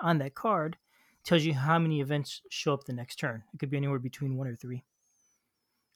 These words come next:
Um, and so you're gonna be playing like this solo, built, playing like normal, and constantly giving her more and more cards to her massive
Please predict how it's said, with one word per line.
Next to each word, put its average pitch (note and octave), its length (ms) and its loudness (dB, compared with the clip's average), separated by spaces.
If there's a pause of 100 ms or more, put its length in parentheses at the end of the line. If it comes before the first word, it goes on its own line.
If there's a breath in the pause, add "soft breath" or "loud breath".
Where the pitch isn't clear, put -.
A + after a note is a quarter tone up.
Um, D#3+ 600 0 (420)
and F#3 180 6
so F3 460 4
you're G3 140 6
gonna G#3 140 8
be F3+ 120 4
playing F#3+ 320 2
like F#3+ 140 4
this F#3 180 2
solo, E3 480 6 (760 soft breath)
built, D#3 280 4
playing F#3 260 4
like G3 160 8
normal, D3+ 480 6 (480)
and D#3 180 0
constantly D#3+ 400 4
giving D3+ 260 2
her D3 100 2
more C#3+ 200 2
and C#3 80 0
more C3+ 160 2
cards B2 480 0 (160)
to C3+ 100 -8
her B2+ 260 -4 (400)
massive C#3 460 0